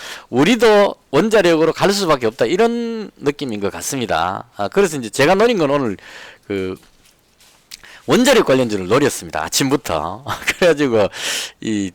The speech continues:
어느 게 가장 대장인가 싶어가지고 쭉 보다가, 어, 제가 보기에는 에너토크가 가장 대장이었던 것 같아요. 지금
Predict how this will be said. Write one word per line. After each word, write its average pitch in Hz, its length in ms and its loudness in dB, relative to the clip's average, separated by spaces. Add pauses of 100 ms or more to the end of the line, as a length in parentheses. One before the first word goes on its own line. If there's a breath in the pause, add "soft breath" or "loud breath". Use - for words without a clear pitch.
(880)
어느 131 220 4
게 233 140 4
가장 180 680 4
대장인가 175 520 2
싶어가지고 110 540 0
쭉 123 200 -10
보다가, 92 920 2
어, 87 180 -4
제가 170 300 4
보기에는 240 420 2
에너토크가 156 600 0
가장 165 240 0
대장이었던 113 840 -4
것 92 100 -6
같아요. 82 480 -8
지금 101 240 -10